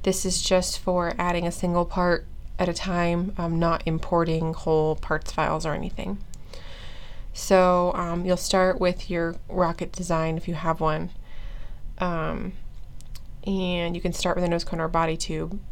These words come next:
Um, if you're adding a different part, you can add those. Um, it will pop up the parts database,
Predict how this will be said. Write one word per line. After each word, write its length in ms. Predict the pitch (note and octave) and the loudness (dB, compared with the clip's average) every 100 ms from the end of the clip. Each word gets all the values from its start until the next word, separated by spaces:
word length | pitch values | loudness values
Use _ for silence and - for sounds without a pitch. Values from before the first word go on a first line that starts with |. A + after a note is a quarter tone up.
| - | -6
Um, 460 | F3+ E3 - - F#3 - - | -4 -4 -4 -4 -6 -10 -10
if 100 | - | -6
you're 280 | F3+ E3+ F3 - - | -4 -2 -2 -4 -8
adding 280 | E3+ E3 E3 | -4 -2 -2
a 40 | E3 | -2
different 320 | E3+ - F#3 | -2 -4 -6
part, 240 | F3+ E3 | -4 -4
you 100 | G3+ | -4
can 160 | F3+ E3 | -4 -2
add 220 | E3 E3+ | -2 -2
those. 540 | E3+ E3 E3+ F3 - - - - - - - | -2 0 -2 -6 -8 -6 -8 -6 -8 -8 -2
Um, 300 | F#3+ F3+ E3 | 2 2 2
it 60 | F3 | 2
will 120 | F3 | 2
pop 300 | - - F3+ | 2 2 4
up 220 | F3+ E3+ | 4 2
the 520 | - E3+ E3+ E3+ E3+ - - | 0 2 4 2 0 -4 -6
parts 360 | - - F3+ - | -2 0 0 0
database, 800 | F3+ F3 E3+ E3+ F3 - - | 0 2 2 2 0 -2 -6